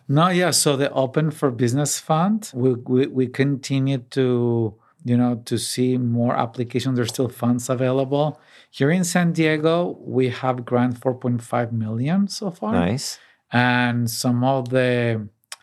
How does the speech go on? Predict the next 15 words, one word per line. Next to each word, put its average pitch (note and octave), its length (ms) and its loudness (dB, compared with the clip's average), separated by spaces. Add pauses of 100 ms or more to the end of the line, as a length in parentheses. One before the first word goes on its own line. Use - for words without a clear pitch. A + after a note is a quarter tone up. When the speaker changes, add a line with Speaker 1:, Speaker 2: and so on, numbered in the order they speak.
(560)
Speaker 1:
nonprofits C3 920 0
that A#2 120 0
receive A2+ 280 -4
some B2 160 -2
of B2 80 -2
that A2+ 140 -2
funding C#3 400 0
to A#2 120 -6
provide B2 400 0
support A2+ 460 -2
to A#2+ 80 -8
small A2+ 340 -2
business A2 360 -4
owners A#2+ 520 -2 (440)
is A#2 540 0